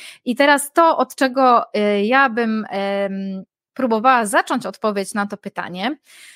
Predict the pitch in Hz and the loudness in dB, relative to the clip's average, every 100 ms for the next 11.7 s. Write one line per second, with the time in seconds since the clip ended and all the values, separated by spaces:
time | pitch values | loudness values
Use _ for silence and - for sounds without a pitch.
0 | _ - 226 262 311 - - 220 208 190 | _ 0 2 2 0 0 0 -2 0 2
1 | 262 277 269 247 269 311 262 226 247 254 | 4 4 0 -4 -2 0 -2 0 0 0
2 | 247 202 190 185 208 311 - 247 254 247 | -6 -6 -6 -4 -2 -2 -2 -2 0 2
3 | 240 220 214 311 262 226 226 202 196 - | 0 0 -2 -2 -2 -2 0 -2 0 0
4 | 269 226 - 208 202 202 247 226 208 196 | 0 -4 -4 -2 -2 -2 -2 0 0 -2
5 | 180 175 170 202 302 - 233 254 220 196 | -6 -6 -4 0 0 -2 -2 0 0 0
6 | 180 226 285 220 214 202 175 190 247 226 | 0 0 0 -4 -6 -4 -4 -2 -4 -4
7 | 220 196 185 185 196 269 339 294 196 190 | -4 -4 -4 -4 0 2 2 2 0 -4
8 | - - - - - 294 349 330 - 339 | -12 -14 -20 -16 0 0 2 -2 2 2
9 | 226 - 202 - 233 277 240 220 202 190 | 2 -2 -6 0 2 2 0 0 -2 -2
10 | 196 202 - 220 220 180 175 277 277 - | -4 -4 -4 0 2 0 -4 -8 -8 -6
11 | 240 233 262 262 185 185 226 | -2 2 2 0 -4 -2 -4